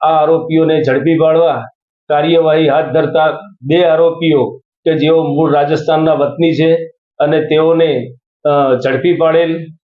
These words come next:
આ બંને આરોપીઓને પૂછપરછ દરમિયાન તેઓએ મોટા વરાછા તેમજ કામરેજમાં આ જ પ્રકારે એ ટી એમ બદલી અને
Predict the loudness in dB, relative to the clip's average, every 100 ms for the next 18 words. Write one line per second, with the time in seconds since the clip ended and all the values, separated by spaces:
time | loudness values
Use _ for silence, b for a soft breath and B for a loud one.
0 | _ -6 -2 0 0 0 2 2 2 0
1 | -2 0 0 2 0 -2 -10 B B B
2 | -2 -2 0 0 0 0 0 0 0 -4
3 | -8 _ _ -4 0 2 2 0 -2 0
4 | 0 2 0 0 -2 -2 -6 -4 0 0
5 | -2 -2 0 2 0 0 -2 -2 -6 -4
6 | -2 -2 -2 -2 0 0 0 -2 -2 0
7 | 2 2 0 0 0 0 -2 -10 _ _
8 | -6 -2 0 0